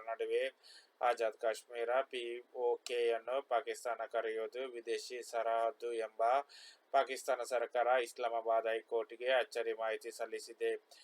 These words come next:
ಕಾಶ್ಮೀರ ಕವಿ ಅಹಮದ್, ಅಹಮದ್ ಫರಾದ್ ಶಾ ನಿಗೂಢ ನಾಪತ್ತೆ ಹಿನ್ನೆಲೆಯಲ್ಲಿ ಅವರ ಪತ್ನಿ ಸಲ್ಲಿಸಿದ ಅರ್ಜಿ ವಿಚಾರಣೆ ವೇಳೆ ಹೈಕೋರ್ಟ್‌ಗೆ ಮಾಹಿತಿ ನೀಡಿದ ಪಾಕಿಸ್ತಾನ ಹೆಚ್ಚುವರಿ ಅಟಾರ್ನಿ ಜನರಲ್, ಆಜಾದ್ ಕಾಶ್ಮೀರದಲ್ಲಿ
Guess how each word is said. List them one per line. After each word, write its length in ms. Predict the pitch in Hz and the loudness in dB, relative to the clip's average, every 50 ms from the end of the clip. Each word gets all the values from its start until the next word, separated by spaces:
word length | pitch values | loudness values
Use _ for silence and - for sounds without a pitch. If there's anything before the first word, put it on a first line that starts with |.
| - - - - _ _ | -20 -20 -20 -20 _ _
ಕಾಶ್ಮೀರ 440 | - 135 131 123 - 135 131 120 120 | 2 2 2 2 0 -4 -4 -4 -2
ಕವಿ 300 | 117 - 120 117 123 127 | -2 -2 -2 -2 2 2
ಅಹಮದ್, 680 | 123 113 110 113 113 117 117 117 113 - _ _ - | 4 6 6 4 4 2 0 -4 -4 -6 _ _ -2
ಅಹಮದ್ 760 | 123 113 113 113 120 127 120 - 127 127 131 131 - _ - - _ _ - | 0 0 2 2 2 0 0 0 -2 0 0 -2 -2 _ -20 -20 _ _ -4
ಫರಾದ್ 540 | 123 117 117 117 117 117 120 120 120 - | -2 0 2 2 2 2 2 0 -2 -4
ಶಾ 380 | - - - - 123 127 131 131 | -8 -10 -6 -2 0 2 2 2
ನಿಗೂಢ 380 | 123 117 113 107 120 120 117 120 | 0 -4 -8 -4 -2 0 2 2
ನಾಪತ್ತೆ 560 | 120 113 113 113 113 - 120 113 - - 110 | 2 2 0 -2 -2 0 -2 -2 -2 -2 -4
ಹಿನ್ನೆಲೆಯಲ್ಲಿ 720 | 110 110 113 113 110 107 113 113 110 107 113 123 131 147 147 - _ - - - - - _ - | -4 -2 -2 -4 -2 -2 -2 -2 -2 -2 0 0 0 0 0 -4 _ -20 -20 -20 -20 -20 _ 2
ಅವರ 260 | - 135 139 135 131 | 6 8 8 8 6
ಪತ್ನಿ 460 | - - - 127 123 - - 135 131 123 | 4 2 2 2 2 2 -2 -6 -6 -4
ಸಲ್ಲಿಸಿದ 460 | - 127 120 117 117 117 - 120 117 | -2 -2 -2 -2 -4 -6 -6 -2 2
ಅರ್ಜಿ 340 | 120 117 113 - - 120 117 | 2 2 2 2 -2 -8 -8
ವಿಚಾರಣೆ 420 | 113 110 - 117 113 113 113 113 | -6 -4 0 2 2 2 2 0
ವೇಳೆ 380 | 110 113 110 110 120 127 139 135 | -2 -2 -2 0 2 4 4 4
ಹೈಕೋರ್ಟ್‌ಗೆ 520 | 120 113 - 120 113 107 - 110 113 113 | 4 2 0 -4 -4 -4 -4 -6 -6 -6
ಮಾಹಿತಿ 400 | 107 110 110 113 110 107 - 117 | -4 -2 -2 0 -2 -2 -4 -8
ನೀಡಿದ 320 | 113 113 110 107 110 - 117 113 - | -8 -8 -10 -8 -4 0 0 0 0
ಪಾಕಿಸ್ತಾನ 460 | - 110 107 113 110 - - 117 - 110 | -2 -4 -4 -6 -10 -8 -6 -6 -6 -6
ಹೆಚ್ಚುವರಿ 600 | 107 - - 117 113 113 110 107 113 123 131 139 - _ - - - - - _ _ - | -8 -8 -8 -6 -4 -2 -2 -2 -2 -2 -4 -4 -8 _ -18 -20 -20 -20 -20 _ _ 0
ಅಟಾರ್ನಿ 440 | - 123 120 - 123 120 117 117 117 | 2 2 4 4 2 2 2 0 -4
ಜನರಲ್, 500 | 113 117 120 113 110 113 123 131 139 139 | -2 0 0 0 0 2 2 2 4 6
ಆಜಾದ್ 400 | 123 110 104 - 117 110 107 - - | 4 4 4 4 2 0 0 0 0
ಕಾಶ್ಮೀರದಲ್ಲಿ 920 | 117 110 107 - - 120 117 110 113 110 113 110 110 113 123 131 143 147 | 0 0 0 0 -6 -6 -4 -2 -2 0 0 0 -2 -2 -2 0 0 0